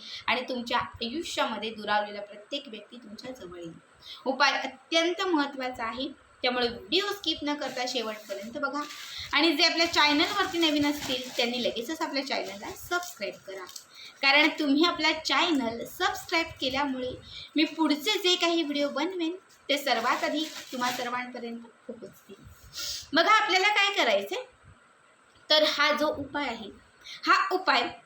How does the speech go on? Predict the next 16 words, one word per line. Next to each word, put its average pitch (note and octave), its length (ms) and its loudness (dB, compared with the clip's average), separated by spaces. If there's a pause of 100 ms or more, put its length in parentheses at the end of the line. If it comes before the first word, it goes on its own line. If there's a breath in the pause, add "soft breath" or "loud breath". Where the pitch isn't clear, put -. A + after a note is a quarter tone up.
तुम्हाला D#4 360 4
कुठल्याही D4 1120 2
गुरुवारपासून A#3+ 1300 -2
सुरू A3 300 -12
करायचंय. F3 480 -12 (500 loud breath)
कुठलाही F#4 440 4
गुरुवार, C4+ 460 4
शुक्ल D4+ 400 0
पक्षातील D#4+ 420 0
गुरुवार D4+ 340 0
असो D4 220 2
किंवा D#4 200 -2
कृष्ण D4 460 -4
पक्षातील C#4 500 -4
गुरुवार A#3+ 320 -4
असो, A#3 320 -6